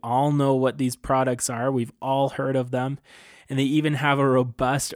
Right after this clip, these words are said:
urban legend surrounding Pop Rocks. I mean, it's incredible. It's incredible the reach that William A. Mitchell, A. Mitchell has had with his influence in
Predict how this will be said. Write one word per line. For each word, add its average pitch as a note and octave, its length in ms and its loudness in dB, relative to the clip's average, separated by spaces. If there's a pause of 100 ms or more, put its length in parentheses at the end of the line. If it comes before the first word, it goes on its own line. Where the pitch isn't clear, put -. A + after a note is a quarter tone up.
urban C3 440 0
legend A#2 640 -2
surrounding B2+ 580 -2
Pop A#2 340 -6
Rocks. - 480 -10 (400)
I A#2+ 120 -4
mean, B2 260 -2
it's C3+ 300 -6
incredible. C3 1120 -6 (320)
It's - 100 -14
incredible C#3 800 -2
the A#2 160 -4
reach A2+ 400 -4
that - 160 -10
William A2+ 380 -6
A. G#2+ 80 -8
Mitchell, A2 400 -10 (100)
A. B2+ 220 -2
Mitchell A2+ 420 -6
has A2+ 300 -10
had A#2+ 720 -4 (440)
with A#2+ 440 -4 (240)
his C#3 360 -4
influence A#2 760 -4 (100)
in A2+ 440 -6